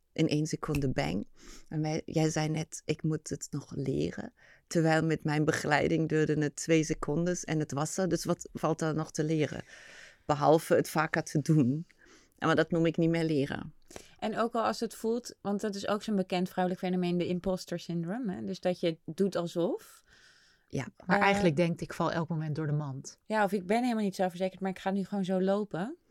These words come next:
Speaker 1: Fake it till you make it,
Speaker 2: Nou
Speaker 1: dat
Speaker 2: ja,
Speaker 1: hebben we ook
Speaker 2: is dat,
Speaker 1: soms. <laughs>
Speaker 2: ja,
Speaker 1: Het
Speaker 2: is
Speaker 1: werkt
Speaker 2: dat,
Speaker 1: soms.
Speaker 2: is het, is dat een, misschien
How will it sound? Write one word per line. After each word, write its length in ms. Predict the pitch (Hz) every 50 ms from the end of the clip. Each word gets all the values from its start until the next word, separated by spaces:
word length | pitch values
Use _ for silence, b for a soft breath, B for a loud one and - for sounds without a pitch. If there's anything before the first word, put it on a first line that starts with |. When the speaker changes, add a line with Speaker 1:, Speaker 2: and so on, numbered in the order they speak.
| B B B B B B B
Speaker 1:
Fake 320 | B - - 180 180 - 196
it 100 | 180 -
till 180 | - 180 175
you 160 | 170 170 165
make 300 | 175 175 180 233 - -
it, 60 | - 262
Speaker 2:
Nou 120 | 311 -
Speaker 1:
dat 80 | 320 294
Speaker 2:
ja, 80 | -
Speaker 1:
hebben 180 | - 254 208 190
we 60 | -
ook 60 | 175
Speaker 2:
is 100 | 247 -
dat, 100 | - 165
Speaker 1:
soms. 200 | 160 175 196 - -
<laughs> 440 | 302 285 269 262 277 240 262 247
Speaker 2:
ja, 120 | 262 330 277
Speaker 1:
Het 180 | 226 214 -
Speaker 2:
is 60 | - 170
Speaker 1:
werkt 300 | 196 - 285 - - -
Speaker 2:
dat, 100 | 151 131
Speaker 1:
soms. 180 | - 160 -
Speaker 2:
is 120 | 254 269 -
het, 200 | 294 277 - -
is 180 | - 254 240
dat 240 | - 254 262 262 -
een, 240 | 269 247 247 240 233
misschien 300 | 233 226 - - 233